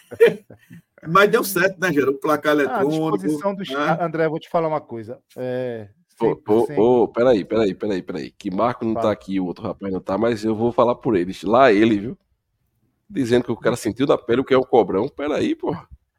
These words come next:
Speaker 2: <laughs> Ó, Gl-, Grayson tá dizendo aí, maior público foi o, o jogo do Flamengo, sessenta mil pessoas.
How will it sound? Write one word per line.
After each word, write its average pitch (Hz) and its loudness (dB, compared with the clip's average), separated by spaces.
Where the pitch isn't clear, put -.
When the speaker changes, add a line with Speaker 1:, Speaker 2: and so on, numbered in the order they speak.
Speaker 2:
<laughs> 147 -8
Ó, 147 6
Gl-, 131 -8
Grayson 185 0
tá 185 4
dizendo 165 -4
aí, 143 0
maior 156 0
público 175 -12
foi 165 -4
o, 143 -4
o 127 -8
jogo 143 -6
do 151 -10
Flamengo, 123 -6
sessenta 131 -12
mil 135 -12
pessoas. 117 -16